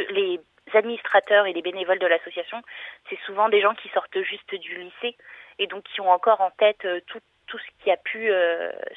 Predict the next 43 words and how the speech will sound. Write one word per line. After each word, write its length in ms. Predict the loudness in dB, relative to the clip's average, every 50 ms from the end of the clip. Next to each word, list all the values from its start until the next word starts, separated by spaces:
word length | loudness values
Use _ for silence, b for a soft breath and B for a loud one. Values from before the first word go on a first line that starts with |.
| -10 -8
se 60 | -8 -6 4 6
faire, 240 | 6 6 8 6
euh, 180 | 4 2 2 -2 B B B B B B B -6
au 100 | -6 -2
sein 180 | 2 2 2
de 80 | 4 4
leurs 140 | 2 2 0
médias. 440 | -4 -8 -2 4 6 6 6 6
Et 80 | 4 0
donc, 180 | -4 -12 -14 -14 -14 -12
c'est, 220 | -10 -10 -10 -10
pour 140 | -10 -10 -10
nous, 100 | -8 -8 -6
c'est 80 | -6 -4
hyper 180 | 2 2 2 2
important, 400 | 2 0 -2 -4 -2 -6 -10 -12
en 60 | -10
fait, 160 | -10 -12 -12 -12 _
que 120 | -20 -20 -20 _ _ _ _ _ -20 -8 -6
ça 80 | -6
se 200 | -6 -6 -14 0 4
fasse, 240 | 4 4 4 4 0
euh, 100 | 0 0 0 B B B B B B B 0
ça 80 | 0 0
se 60 | 4
fasse 220 | 4 4 4 4 0
du 120 | -8 -12
pair 260 | 2 6 6 6 8
à 120 | 6 4 4
pair 320 | 6 6 6 6 6 4
et 80 | 0 2
pas, 380 | 4 6 8 8 8 8 8
euh, 100 | 8 6 6 B B B B B B B -2
euh, 140 | -2 0 0
comme, 280 | 2 0 0 2 2 0
euh, 160 | 0 2 0
on 100 | -2 -4
peut 160 | -4 _ 0
le 100 | 0 2
voir 220 | 4 4 4 6 6
à 80 | 4
l'école, 420 | 4 4 0 2 4 6 6 6 4
euh, 180 | 0 -2 -2